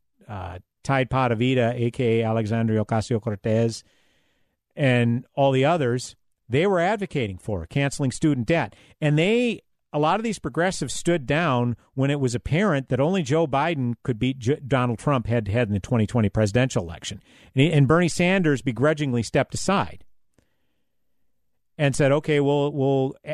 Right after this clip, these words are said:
we'll coalesce behind Joe Biden, but here's what you gotta do for us." And, of course, Biden won the election. And the progressives wanted their payback.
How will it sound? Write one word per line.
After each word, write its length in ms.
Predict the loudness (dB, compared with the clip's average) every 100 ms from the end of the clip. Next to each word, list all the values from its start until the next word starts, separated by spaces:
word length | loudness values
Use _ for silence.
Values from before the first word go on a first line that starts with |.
| -2
we'll 360 | 2 2 2
coalesce 540 | 0 -2 0 0 -2 -4
behind 360 | -4 0 0
Joe 180 | 0 0
Biden, 460 | 0 0 -2 -4 -4
but 80 | 0
here's 220 | 0 0
what 160 | -2
you 40 | -2
gotta 200 | -2 0
do 120 | 0
for 220 | 0 0
us." 220 | 0 -2
And, 100 | -6
of 60 | -2
course, 200 | 0 0
Biden 360 | 0 0 0 2
won 160 | 2
the 80 | 2
election. 400 | 2 0 -2 -10 _ _ _ _ _ _ _ _ _ _ _ _
And 160 | 0 0
the 60 |
progressives 540 | 2 2 2 0 -2 0
wanted 260 | 0 2
their 140 | 2 0
payback. 460 | 2 0 -2 -8